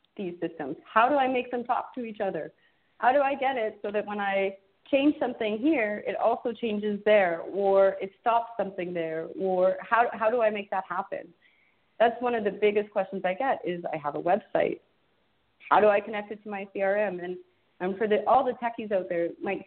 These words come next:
seem like a really simple thing, but it's not always. And the other thing that I find, too, in this online entrepreneur space is we're here all day. So because of the power of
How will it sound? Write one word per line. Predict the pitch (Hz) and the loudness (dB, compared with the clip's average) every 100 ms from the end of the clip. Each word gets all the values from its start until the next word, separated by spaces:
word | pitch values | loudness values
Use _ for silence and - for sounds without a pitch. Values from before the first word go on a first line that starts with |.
| - | -6
seem | 233 | -4
like | 240 214 | 0 0
a | 208 | 0
really | 185 190 208 208 - | 2 2 2 0 2
simple | 190 185 202 196 | 2 6 4 4
thing, | 185 180 254 339 - _ _ _ _ _ | 0 2 2 0 -2 _ _ _ _ _
but | - 220 | 2 2
it's | 220 220 | 0 -4
not | 214 220 233 - | -6 -6 -8 -4
always. | 185 196 185 165 - _ _ _ _ _ _ _ - | -2 -2 -4 -10 -12 _ _ _ _ _ _ _ -6
And | 208 220 | -4 -2
the | 226 | 0
other | 247 294 285 | 0 -2 -4
thing | 240 | -6
that | 214 | -2
I | 196 190 190 | 0 -2 -4
find, | 190 185 180 - | -8 -6 -10 -8
too, | 254 220 - | -6 -4 -6
in | - 190 | -2 2
this | 185 175 - - | 2 0 -2 2
online | 185 190 190 180 | 4 4 4 2
entrepreneur | 170 170 170 185 170 170 | 2 0 -2 0 0 0
space | 165 165 170 | -2 -4 -6
is | - 180 | -8 -4
we're | 190 226 233 233 | -2 0 0 0
here | 214 202 190 185 - - | 0 4 4 2 -6 0
all | 185 185 | 4 4
day. | 170 151 175 - | 2 -4 -8 0
So | 202 190 190 185 190 - _ - | 6 6 6 2 -2 -8 _ -16
because | 175 185 | -6 -4
of | 180 170 | -4 -6
the | 180 | -8
power | - 185 180 185 180 | 0 4 6 6 4
of | 143 151 151 | 2 0 -2